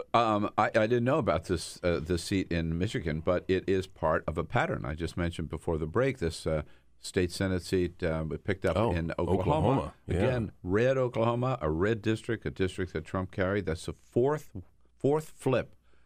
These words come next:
Speaker 1: seat that's flipped in Oklahoma. We've seen it in Georgia, Westchester County, New York.
Speaker 2: <laughs> So I got on
Speaker 1: Virginia, the House of Delegates. Uh, I haven't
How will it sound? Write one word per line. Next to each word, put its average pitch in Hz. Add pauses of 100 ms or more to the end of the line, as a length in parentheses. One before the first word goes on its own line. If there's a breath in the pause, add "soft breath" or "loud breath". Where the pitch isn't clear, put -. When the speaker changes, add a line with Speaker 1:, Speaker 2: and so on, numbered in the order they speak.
(240)
Speaker 1:
seat -
that's 87
flipped 98
in 82
Oklahoma. 90
We've 82
seen 92
it 76
in 73
Georgia, 107
Westchester 87
County, 80
New 73
York. 90 (160)
Speaker 2:
<laughs> -
So 131
I 110
got 139
on 139
Speaker 1:
Virginia, 185 (200)
the 131
House 170
of 165
Delegates. 175 (160)
Uh, - (100)
I 117
haven't 117